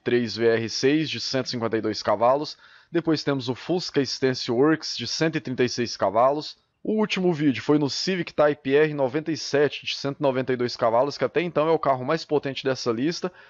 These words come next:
porém desceu lá pra quarto lugar, né? Civiczinho um pouco antigo também, né? Não desempenhou tão bem assim quanto eu imaginava, não. E abaixo dele, Chevrolet Monza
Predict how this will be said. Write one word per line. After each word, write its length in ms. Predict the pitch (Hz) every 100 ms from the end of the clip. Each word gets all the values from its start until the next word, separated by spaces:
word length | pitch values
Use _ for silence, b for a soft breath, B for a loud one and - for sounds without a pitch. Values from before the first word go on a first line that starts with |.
| B
porém 320 | 202 180 151
desceu 320 | 175 170 - 170
lá 140 | 143
pra 160 | 165 165
quarto 360 | 165 175 -
lugar, 420 | 196 - 127 120
né? 180 | 104 117
Civiczinho 540 | 120 - 160 131 113 120
um 40 |
pouco 220 | 120 117
antigo 400 | 117 107 123 107
também, 360 | - 104 143 160
né? 120 | 147
Não 140 | 143 147
desempenhou 440 | 139 135 147 151
tão 240 | - 156
bem 200 | 151 151
assim 180 | 151 -
quanto 180 | 147 147
eu 60 | 156
imaginava, 480 | 151 143 147 143
não. 240 | 170 127 - b b b b
E 80 |
abaixo 340 | 185 185 180 175
dele, 340 | 151 165 190 _
Chevrolet 500 | - - 147 147 143
Monza 400 | 131 131 156 165